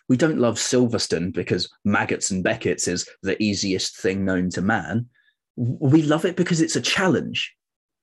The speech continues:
And we'd love to see the best in the business take the challenge and show what they're made of. We're not here to watch the Renault Clio Cup.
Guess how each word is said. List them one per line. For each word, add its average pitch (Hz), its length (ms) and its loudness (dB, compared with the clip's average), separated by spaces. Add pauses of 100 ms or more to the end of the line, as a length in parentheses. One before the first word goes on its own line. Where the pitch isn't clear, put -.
(540)
And 127 140 4
we'd 127 160 4
love 143 220 4
to - 120 -6
see 123 320 4
the - 180 -2 (100)
best - 340 -2
in 131 120 4
the 117 100 4
business 120 640 -2 (440)
take 156 360 2
the 127 100 0
challenge 90 680 -2 (360)
and 135 140 4
show 160 260 2
what 156 180 -2
they're 160 100 2
made 214 280 2
of. - 260 -10 (600)
We're 151 140 6
not 180 260 2
here 160 280 2
to 107 160 -2
watch - 460 -2 (520)
the 123 100 2
Renault 113 380 2
Clio 101 380 2
Cup. - 320 -6